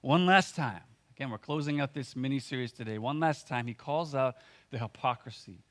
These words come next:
the, the mask-wearing of the Pharisees, and really warns against the misguided teachings about the kingdom of God that come about as a result of that hypocrisy.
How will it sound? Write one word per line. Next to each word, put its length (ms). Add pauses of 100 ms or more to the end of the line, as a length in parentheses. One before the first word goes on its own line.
(220)
the, 100
the 140
mask-wearing 1040 (340)
of 140
the 100
Pharisees, 1040 (320)
and 400
really 300
warns 400
against 400
the 40
misguided 760 (100)
teachings 460
about 180
the 80
kingdom 320
of 140
God 300 (460)
that 200
come 160
about 240
as 120
a 60
result 380
of 80
that 140
hypocrisy. 580